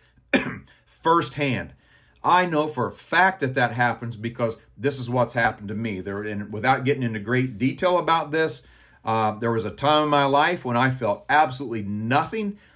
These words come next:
but I knew that I needed to commit. I knew that I needed to be what I needed to be. And so I began to act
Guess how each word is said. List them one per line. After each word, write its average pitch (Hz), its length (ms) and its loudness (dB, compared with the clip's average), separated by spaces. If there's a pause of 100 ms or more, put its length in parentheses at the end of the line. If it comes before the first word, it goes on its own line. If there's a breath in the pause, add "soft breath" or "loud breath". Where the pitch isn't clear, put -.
(140 soft breath)
but 131 140 0
I 139 100 4
knew 147 180 2
that 135 140 4
I 127 120 4
needed 127 260 0
to 110 80 -6
commit. 147 600 0
I 117 160 -2
knew 127 180 2
that 123 140 2
I 123 140 4
needed 127 240 2
to 101 60 -4
be 127 280 2
what 151 200 4
I 147 100 4
needed 147 300 -2
to 110 40 -2
be. 143 420 0 (280 soft breath)
And 110 100 -8
so 120 160 -2
I 131 140 6
began 127 300 2
to - 260 -2
act 170 380 2